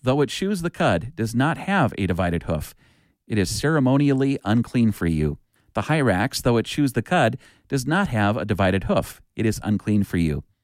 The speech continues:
The rabbit, though it chews the cud, does not have a divided hoof. It is unclean for you.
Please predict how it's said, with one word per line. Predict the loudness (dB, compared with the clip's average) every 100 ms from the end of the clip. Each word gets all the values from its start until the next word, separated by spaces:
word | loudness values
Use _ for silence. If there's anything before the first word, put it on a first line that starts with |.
| _ 0
The | 2
rabbit, | 4 4 2 -2
though | 0 0
it | -2
chews | -4 -4 -2
the | -4
cud, | 0 0 0 -2
does | -4 0
not | 0 0
have | -2 0 0 -2
a | -4
divided | 0 0 0 -2
hoof. | -4 -4 -12 -20 _ _
It | -2
is | -2 0
unclean | -2 -2 2 0
for | 0 -2
you. | -4 -6